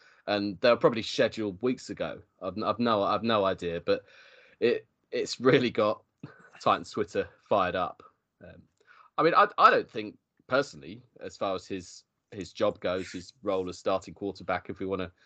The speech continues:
we wanna get into that, I, yes,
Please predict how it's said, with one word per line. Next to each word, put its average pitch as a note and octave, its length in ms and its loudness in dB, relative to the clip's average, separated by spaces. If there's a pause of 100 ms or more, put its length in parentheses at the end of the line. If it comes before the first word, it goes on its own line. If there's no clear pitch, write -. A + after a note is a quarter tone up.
(360)
we G2 60 -4
wanna F2+ 140 0
get G2 160 2
into G2+ 300 -6
that, F#2 380 2
I, G#2+ 340 2 (1300)
yes, D3 600 4